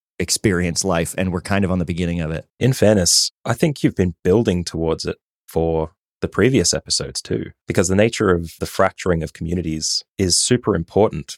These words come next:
Speaker 2: to realize for the idea that right-wing and left-wing people only hang out with each other.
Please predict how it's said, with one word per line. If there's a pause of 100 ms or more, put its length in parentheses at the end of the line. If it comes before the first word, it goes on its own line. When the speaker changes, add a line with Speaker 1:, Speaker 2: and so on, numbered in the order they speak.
(140)
Speaker 2:
to
realize
for (160)
the
idea
that (160)
right-wing
and
left-wing
people
only
hang
out
with
each
other.